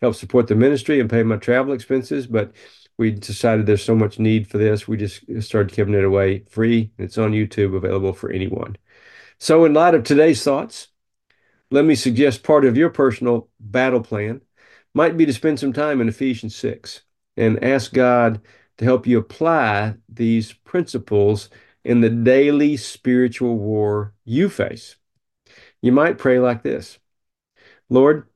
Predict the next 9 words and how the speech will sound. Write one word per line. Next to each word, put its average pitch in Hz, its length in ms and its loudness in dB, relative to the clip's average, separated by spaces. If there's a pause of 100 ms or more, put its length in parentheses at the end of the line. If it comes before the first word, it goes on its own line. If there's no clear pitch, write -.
(380)
help 196 160 -2
me 190 60 4
to 165 120 0
understand 131 680 2
how 131 160 0
to 131 100 0
confront 131 800 -4 (320)
and 117 240 0
defeat 113 720 -6